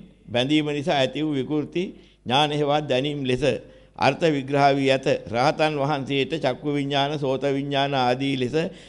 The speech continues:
විඥාන හයම උපදින බැවින් මෙහි ඇතිවන දහම් ගැටලුව වෙන මේක ගැටලුවක් වුණේ මෙන්න මේ ප්‍රශ්නේ උඩ.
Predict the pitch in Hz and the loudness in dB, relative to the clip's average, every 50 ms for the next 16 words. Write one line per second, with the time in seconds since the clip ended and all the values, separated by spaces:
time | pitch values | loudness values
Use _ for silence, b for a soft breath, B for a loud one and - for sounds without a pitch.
0 | B B - 104 127 147 151 156 156 156 160 151 135 127 127 131 147 165 165 151 | B B -2 0 0 2 2 2 2 2 2 2 2 2 4 2 2 2 0 0
1 | 139 143 143 143 143 143 139 120 123 123 139 135 117 104 - B B B B B | 0 0 -2 -2 0 -2 0 2 2 2 2 2 -2 -4 -8 B B B B B
2 | - - 127 147 170 170 120 123 127 - 147 147 143 143 165 190 196 - - 110 | -2 2 4 4 4 6 4 2 2 2 2 2 2 2 0 -2 -4 -6 -4 -2
3 | 123 147 151 160 165 147 147 139 135 - 139 160 175 156 147 139 135 143 143 147 | 0 2 2 0 0 -2 -2 -2 -2 -2 -2 0 0 0 0 0 -2 -4 -2 -2
4 | 160 180 160 139 139 131 131 156 165 175 180 170 160 - 160 160 180 185 165 165 | -4 -4 -2 0 0 2 2 2 0 2 2 2 2 0 -2 -4 -4 -4 -4 -4
5 | 160 165 165 170 180 170 165 160 147 165 151 151 151 - 165 | -4 -2 -2 -2 -2 -2 -2 -2 -2 -2 -2 -4 -4 -4 -8